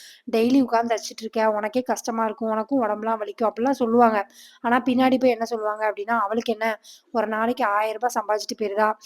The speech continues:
அவ என்ன தைக்கிறா?" அப்படிங்கிற மாதிரி நம்மள நெகட்டிவா பேசுவாங்க. இந்த மாதிரி ஆட்களை வந்து உங்களை விட்டு தள்ளி வைங்க, அது ரொம்ப நல்லது. ஏன்னா எல்லார் கண்ணும் ஒரே மாதிரி இருக்காது, எல்லாரும் ஒரே மாதிரி இருக்க மாட்டாங்க. உங்களை மாதிரியே நீங்க மத்தவங்க இருப்பாங்கன்னு யோசிச்சீங்க அப்படின்னா நம்ம தான் முட்டாள்.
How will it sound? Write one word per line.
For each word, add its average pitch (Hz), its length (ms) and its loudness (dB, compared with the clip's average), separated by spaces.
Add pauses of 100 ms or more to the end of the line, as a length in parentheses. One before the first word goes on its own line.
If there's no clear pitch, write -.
(280)
அவ 220 220 2
என்ன 202 180 -2
தைக்கிறா?" 233 360 2
அப்படிங்கிற 214 360 0
மாதிரி 220 120 4
நம்மள 226 280 0
நெகட்டிவா 214 440 0
பேசுவாங்க. 208 400 -2
இந்த 240 260 0
மாதிரி 247 360 2
ஆட்களை 220 420 -2
வந்து 214 220 0
உங்களை 220 240 0
விட்டு - 220 -4
தள்ளி 220 340 2
வைங்க, 208 260 -4
அது 214 140 -4
ரொம்ப 208 260 -4
நல்லது. 214 360 -2 (500)
ஏன்னா 240 240 4
எல்லார் 262 340 4
கண்ணும் 240 340 0
ஒரே 214 240 0
மாதிரி 226 260 -4
இருக்காது, 208 420 -2
எல்லாரும் 226 420 2
ஒரே 220 220 -2
மாதிரி 226 280 -4
இருக்க 214 240 -10
மாட்டாங்க. 208 360 -2 (500)
உங்களை 254 300 6
மாதிரியே 262 340 4
நீங்க 247 260 -10
மத்தவங்க 214 440 -2
இருப்பாங்கன்னு 233 420 -4
யோசிச்சீங்க 214 380 -4
அப்படின்னா 214 320 -2
நம்ம 220 300 0
தான் 240 200 0
முட்டாள். 226 360 0